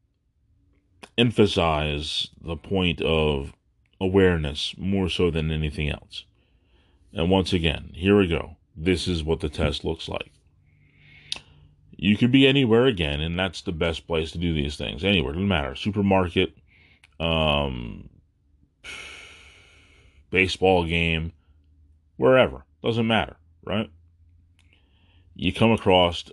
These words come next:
a guy or a girl, whoever, right? And you look at that person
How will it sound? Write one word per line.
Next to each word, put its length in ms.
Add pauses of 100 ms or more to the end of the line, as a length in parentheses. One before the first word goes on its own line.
(120)
a 80
guy 360
or 180
a 40
girl, 460 (100)
whoever, 420
right? 380 (1500)
And 240
you 100
look 200
at 80
that 220
person 580